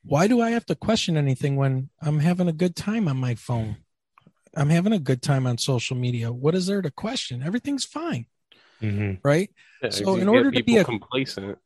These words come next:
Speaker 1: Yeah. Well, in order to be a critical thinker, you have to, you know, understand that there's problems that you have to think through. And that's why I'm a scientist. That's why I like science and I like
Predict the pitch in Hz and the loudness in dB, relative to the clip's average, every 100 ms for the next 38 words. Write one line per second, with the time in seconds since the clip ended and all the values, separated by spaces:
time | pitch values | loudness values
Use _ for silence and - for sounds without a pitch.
0 | _ _ _ - 190 226 131 170 208 208 | _ _ _ 0 2 2 -2 0 2 2
1 | 214 214 202 196 208 196 - 220 202 - | 2 2 2 0 2 0 0 0 0 -2
2 | 170 - 202 226 277 147 156 175 _ 175 | -6 -2 0 0 0 -2 -2 -2 _ 2
3 | 190 165 190 190 - - - 185 185 165 | 2 4 2 0 -4 -12 -2 0 0 -2
4 | - _ _ - 170 170 165 _ _ - | -8 _ _ -10 -6 -6 -8 _ _ -6
5 | 190 185 - 175 175 160 143 127 - - | -2 0 0 -2 0 -2 -2 -4 -4 -4
6 | 160 202 233 151 147 143 143 127 131 - | 0 0 0 -2 -4 -4 -6 -4 -4 -4
7 | 135 - 170 240 - - 117 95 - _ | -10 -4 -2 -2 -6 -8 -8 -12 -20 _
8 | _ 160 175 208 - 165 143 135 131 - | _ 0 2 2 0 -2 0 0 -2 -2
9 | 196 247 135 - 123 - 147 147 147 139 | -2 -2 -4 -8 -14 -8 -4 0 0 0
10 | 139 135 127 - 135 143 151 143 127 127 | 0 0 0 -2 -2 -2 -2 -2 -2 0
11 | 127 | -2